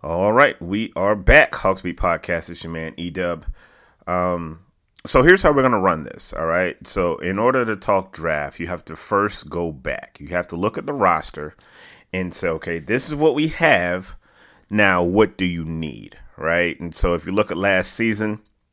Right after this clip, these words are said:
just some things off the top of my head that I can think of that this team needs. Perimeter defense. Oh my God,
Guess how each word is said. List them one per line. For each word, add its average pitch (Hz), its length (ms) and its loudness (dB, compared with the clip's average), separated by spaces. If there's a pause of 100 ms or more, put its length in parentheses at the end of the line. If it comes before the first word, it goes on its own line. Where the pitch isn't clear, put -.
(640)
just 123 220 -2
some 117 220 -2
things 95 280 0
off 90 160 2
the 82 60 -14
top 87 240 2
of 92 60 -8
my 82 160 -2
head 90 240 0
that 82 120 -2
I 80 80 -2
can 76 140 -10
think 92 300 -4
of 87 320 0 (480)
that 90 200 0
this 95 220 -6
team 90 400 -4
needs. 95 480 -4 (560)
Perimeter 127 540 8
defense. - 680 -8
Oh 131 220 8
my 82 300 -6 (260)
God, 110 480 4